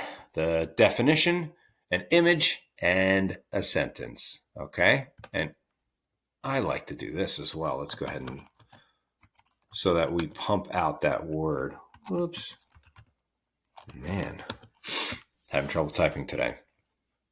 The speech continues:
So that we make sure that is nice and prominent. So there you have it. Ladies and gentlemen, your five theater terms.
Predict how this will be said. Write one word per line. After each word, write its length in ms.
So 220
that 100
we 140
make 180
sure 260
that 360
is 180
nice 300
and 180
prominent. 460
So 140
there 140
you 100
have 200
it. 140
Ladies 520
and 120
gentlemen, 460
your 160
five 720
theater 460
terms. 720